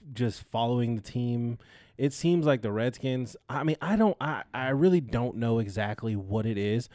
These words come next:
if it is the medical staff or the training staff, but they do seem to have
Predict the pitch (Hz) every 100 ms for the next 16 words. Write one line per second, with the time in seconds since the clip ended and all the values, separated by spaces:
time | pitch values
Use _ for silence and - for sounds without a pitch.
0 | - - _ _ 160 151 135 120 131 131
1 | 117 101 113 123 127 - 117 117 117 98
2 | - 117 120 - 135 127 - 113 104 160
3 | 135 131 147 139 - 135 127 117 107 -
4 | 110 95 - 120 107 101 95